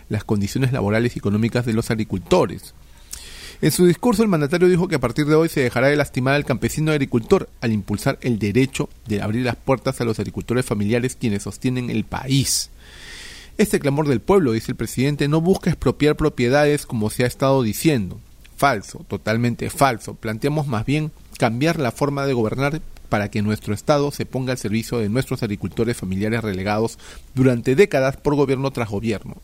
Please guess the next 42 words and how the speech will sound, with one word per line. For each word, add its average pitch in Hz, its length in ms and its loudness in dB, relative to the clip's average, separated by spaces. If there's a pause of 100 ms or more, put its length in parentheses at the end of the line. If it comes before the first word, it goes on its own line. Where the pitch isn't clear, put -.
Eso 131 220 -6
termina 110 440 -2 (120)
hoy", 151 280 2 (120)
acotó. - 480 -8 (840)
La 143 100 2
primera 190 280 4
medida 175 280 2
que - 60 -2
anunció 131 220 2
el 156 60 2
mandatario 147 400 0
fue 143 100 0
la 139 80 -2
creación 139 400 -6
de 135 60 0
un 135 60 -2
gabinete 135 420 -2
pa-, 151 140 -6
del 117 200 0
desarrollo 110 460 0
agrario 123 440 0
y 135 80 -2
lu-, 104 200 0 (120)
rural. 110 460 0 (580)
En 113 120 -4
segundo 120 300 -2
lugar, 139 320 2 (100)
anunció 117 420 0
una 131 160 0
serie 135 240 2
de 143 80 2
medidas 156 320 4
de 151 80 2
apoyo 151 240 4
directo 151 360 2
para 143 160 0
los 143 180 0
agricultores. 139 580 0
Agregó 113 320 0
que 127 80 -6
se - 100 -6
instalará 101 400 0